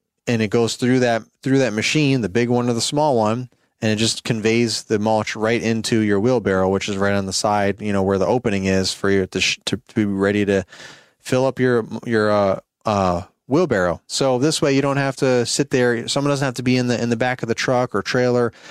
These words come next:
constantly shoveling stuff out into wheelbarrows. And then, you know, hopefully you switch off from time to time because it gets tiring and that hurts your back as well,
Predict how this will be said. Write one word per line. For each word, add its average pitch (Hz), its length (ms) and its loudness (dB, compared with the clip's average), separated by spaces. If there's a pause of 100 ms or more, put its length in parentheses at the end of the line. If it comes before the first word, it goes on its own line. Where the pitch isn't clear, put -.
(120)
constantly 123 400 -2
shoveling 120 440 0
stuff - 300 -2
out 123 380 0 (240)
into 143 400 0
wheelbarrows. 104 580 2
And 107 80 -2
then, 110 180 0
you 113 180 -2
know, 101 260 -2
hopefully 113 300 0
you 101 80 0
switch - 320 -2
off 120 280 2
from 104 140 -10
time 107 240 -2
to 101 60 -2
time 104 340 -2
because 104 180 -2
it 101 60 0
gets 101 220 0
tiring 107 540 0
and 95 120 -4
that 113 180 -2
hurts 113 300 -2
your 107 60 0
back 95 340 -2
as 101 100 -6
well, 123 440 0